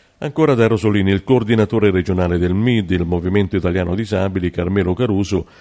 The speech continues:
ha inviato una nota al Presidente del Consiglio Comunale, Maria Concetta Iemmolo,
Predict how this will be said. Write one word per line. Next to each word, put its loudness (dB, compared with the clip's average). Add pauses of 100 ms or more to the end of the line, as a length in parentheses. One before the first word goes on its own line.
(200)
ha -8
inviato 0
una 2
nota 2
al -2
Presidente -2
del -2
Consiglio -4
Comunale, -2
Maria -2
Concetta -4
Iemmolo, 0